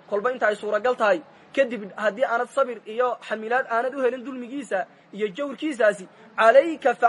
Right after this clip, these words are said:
calayka bitaxawuli min haadihi daari walintiqaali minha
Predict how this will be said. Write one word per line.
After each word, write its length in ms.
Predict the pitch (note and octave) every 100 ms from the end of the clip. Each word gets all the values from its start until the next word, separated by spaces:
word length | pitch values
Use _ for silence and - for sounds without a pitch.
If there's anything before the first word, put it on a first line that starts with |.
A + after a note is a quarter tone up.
| A#3
calayka 600 | A#3+ D4+ D#4 B3 A#3 - - -
bitaxawuli 640 | A3 - A3+ D4+ D4+ B3+
min 180 | A#3 A3+
haadihi 460 | G#3+ C#4 C4+ A3+ A#3
daari 440 | G3 D4+ C#4+ A3+ - - -
walintiqaali 720 | G#3+ A#3 G#3+ A3 B3+ C4+ B3
minha 460 | C#4+ D#4+ C4 G#3+